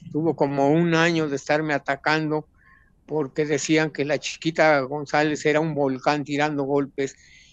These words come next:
y que yo lo eché a perder cambiándole el estilo. Pero si no le cambio el estilo, lo podían haber noqueado nuevamente Carvajal. Sin embargo, dio una pelea difícil, dura, pero le ganó dos veces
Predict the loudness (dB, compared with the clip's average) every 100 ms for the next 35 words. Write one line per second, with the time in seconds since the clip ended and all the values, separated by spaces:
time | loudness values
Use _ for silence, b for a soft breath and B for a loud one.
0 | b -4 -2 0 2 4 6 4 4 2
1 | 0 0 2 2 2 -2 0 0 0 -4
2 | -4 -6 -6 -2 0 0 -4 b b _
3 | _ -4 -2 0 0 2 2 4 2 2
4 | 2 0 -2 -2 -2 0 0 0 -2 -2
5 | -2 -2 -2 -2 -2 -4 -12 -10 -6 -2
6 | 0 0 -2 -2 -4 -4 -4 -6 -8 -4
7 | -2 -2 0 0 0 -6 _ _ _ _
8 | _ -6 -2 0 -2 2 2 4 2 0
9 | -2 _ _ -20 -4 0 2 2 0 -2
10 | -2 0 0 0 -2 -4 -4 -4 -4 -4
11 | -4 -8 -16 -20 _ _ -6 -2 -2 -2
12 | -6 -14 -20 -10 -4 -2 0 0 0 0
13 | 0 -2 -2 -2 -2 -2 -6